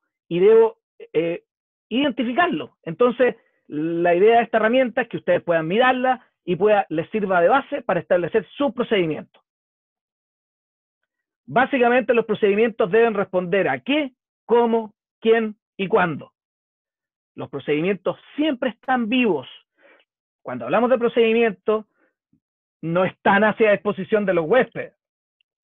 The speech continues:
Esto no es algo que nosotros estemos contándolo, a diferencia de las certificaciones, por ejemplo, o a diferencia de los estándares que podrían estar definidos en la carta. Pero el procedimiento claramente es algo estándar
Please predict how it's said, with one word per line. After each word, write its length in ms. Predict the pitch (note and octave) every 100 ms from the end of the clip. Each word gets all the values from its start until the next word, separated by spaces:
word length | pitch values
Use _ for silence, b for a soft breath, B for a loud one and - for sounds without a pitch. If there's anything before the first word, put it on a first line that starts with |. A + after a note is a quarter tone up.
| _
Esto 240 | F3+ - F#3+
no 80 |
es 100 | F#3+ A#3
algo 220 | A3 G#3
que 80 | G3+
nosotros 340 | F3+ A3 A3
estemos 300 | - A3+ G#3+
contándolo, 760 | A3 G3+ C4 B3 A#3 A#3 D4 -
a 100 | E3+
diferencia 540 | - D#3+ F#3+ - A3
de 60 | G3+
las 120 | -
certificaciones, 720 | D#3+ - F3+ C4 C#4+ C#4+ D#3
por 140 | D3
ejemplo, 400 | - C3+ - _ _ _ _ _ _
o 120 | F3
a 40 |
diferencia 520 | F3 F3 E3+ G3+ - G#3+
de 60 |
los 180 | F#3+ F3
estándares 480 | - C4 B3+ F#3 F#3+
que 120 | F3+
podrían 320 | E3 F3 G3+
estar 240 | G3 G#3+ G3+
definidos 440 | G3 F3 G#3 G3+
en 60 | E3
la 120 | E3+
carta. 400 | A3 D#3+ - - _ _ _ _
Pero 140 | D#3
el 80 | C#3
procedimiento 600 | D3+ - D3+ D#3 F#3+ F#3+
claramente 540 | D#3 E3 F#3+ G#3 F#3+ A#3
es 120 | F3
algo 340 | F#3+ F#3+ G#3+ -
estándar 720 | - - B3+ A#3+ E3+ F3 B3+